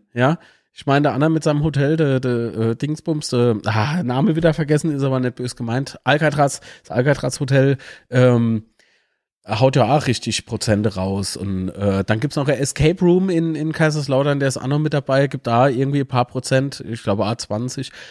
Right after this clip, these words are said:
Also, de, man kann schon als F C K-Mitglied richtig Kohle sparen, äh, mal abgesehen jetzt von dem ganzen Vorkaufsrechtsgedönse und so.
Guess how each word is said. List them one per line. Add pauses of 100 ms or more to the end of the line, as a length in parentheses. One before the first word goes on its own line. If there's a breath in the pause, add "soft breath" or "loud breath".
(140)
Also,
de, (360 soft breath)
man
kann
schon
als
F
C
K-Mitglied
richtig
Kohle
sparen,
äh,
mal
abgesehen
jetzt
von
dem
ganzen
Vorkaufsrechtsgedönse
und
so.